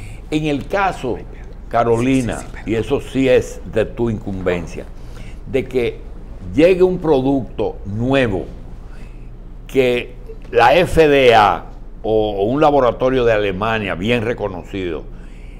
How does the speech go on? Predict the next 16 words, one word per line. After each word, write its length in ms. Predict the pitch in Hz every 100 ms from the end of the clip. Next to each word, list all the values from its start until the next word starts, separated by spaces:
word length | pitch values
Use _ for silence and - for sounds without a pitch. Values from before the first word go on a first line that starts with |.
| - -
diga, 240 | 120 113
"Bueno, 320 | 113 139 117
está 400 | 104 - - 135
aquí 320 | 139 - 143
registrado, 920 | 107 123 104 98 - 110 113 120 110
está 200 | 95 -
aprobado", 880 | 110 107 107 95 98 101 90 80 - - - - - - - - -
y 120 | - 135
se 200 | - 143
necesita, 1160 | 139 - 127 110 - 151 196 180 - 76 64 - - - - -
¿hay 200 | - 170
alguna 480 | 185 170 170 180 151
forma 440 | - 156 165 160 143
de 180 | 139
evadir 800 | 139 127 113 113 139 160 143 98 - - - - - - - - -
transitoriamente 1700 | 139 139 147 120 - 123 - 151 151 147 123 135 147 131 - 110 -